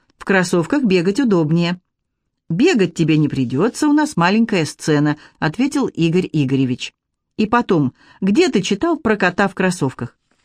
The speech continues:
В мировой литературе такого образа нет. Это твоё свежее прочтение классики». Не дождавшись ответа от Пети, Башмаков объявил:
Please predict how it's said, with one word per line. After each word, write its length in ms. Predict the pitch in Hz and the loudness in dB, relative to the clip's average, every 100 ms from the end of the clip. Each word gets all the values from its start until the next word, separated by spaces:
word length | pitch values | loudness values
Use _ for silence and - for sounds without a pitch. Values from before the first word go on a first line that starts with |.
| - | -10
В 160 | 131 | -2
мировой 420 | 170 208 220 220 | 0 2 2 2
литературе 640 | 208 185 190 185 180 359 208 | 2 2 0 0 0 0 0
такого 380 | 170 254 262 | -2 0 0
образа 540 | 269 185 165 175 190 311 | 0 0 0 0 0 0
нет. 320 | 320 160 - _ _ _ _ - | 0 -2 -6 _ _ _ _ -6
Это 240 | 403 254 | -2 0
твоё 280 | 208 202 190 | 0 0 0
свежее 440 | 180 208 269 254 | 0 -2 0 -2
прочтение 600 | 226 165 151 - 175 175 | 0 -2 -2 -2 0 0
классики». 640 | 180 277 185 - 139 - - _ _ _ _ _ | 0 0 0 -2 -6 -8 -14 _ _ _ _ _
Не 160 | 190 196 | 0 2
дождавшись 580 | 175 160 147 135 147 147 | 2 0 0 -2 -2 -4
ответа 380 | 139 143 180 | -2 -2 0
от 100 | 196 | -2
Пети, 360 | - 330 330 269 - - | 0 -2 0 -2 -4 -10
Башмаков 560 | - 202 208 196 208 202 | -4 -2 0 0 0 0
объявил: 500 | 175 170 170 139 117 | -2 0 0 0 -2